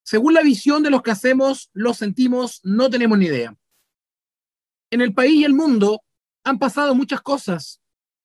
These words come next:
y en el programa que verá hoy fue grabado el día martes quince de junio,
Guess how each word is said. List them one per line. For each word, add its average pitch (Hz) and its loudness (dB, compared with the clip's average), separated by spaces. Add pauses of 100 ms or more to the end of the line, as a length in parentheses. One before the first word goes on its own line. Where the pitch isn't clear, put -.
y 208 -4
en 220 0
el 226 -2
programa 254 2
que 269 -2
verá 254 4
hoy 247 0 (640)
fue 311 -6
grabado 302 -2
el 269 -4
día 285 -2
martes 285 -4
quince 302 -6
de 277 -2
junio, 202 -2